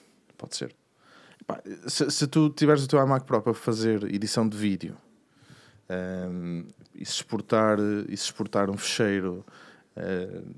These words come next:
não sei quantas vezes mais rápido é importante para ti e se isso vale o dinheiro,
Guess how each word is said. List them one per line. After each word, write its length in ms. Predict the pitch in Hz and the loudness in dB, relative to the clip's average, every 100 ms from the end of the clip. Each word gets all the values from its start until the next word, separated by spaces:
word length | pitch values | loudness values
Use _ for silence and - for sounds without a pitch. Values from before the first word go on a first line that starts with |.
| - | -10
não 180 | - 101 | -6 -4
sei 140 | 101 | -2
quantas 260 | 104 101 98 | -2 0 2
vezes 180 | 104 98 | 2 2
mais 240 | 101 101 | 2 2
rápido 380 | 101 101 101 92 | 0 0 -2 -2
é 40 | |
importante 400 | 90 - - 95 | -4 -6 -6 -4
para 200 | - 98 | -2 -2
ti 420 | 92 107 98 82 73 | -2 -2 -2 -2 -6
e 100 | 92 | -8
se 200 | - 101 | -6 -8
isso 160 | - | -6
vale 180 | 101 95 | -2 0
o 60 | 95 | 0
dinheiro, 380 | 101 92 95 | 0 -2 -4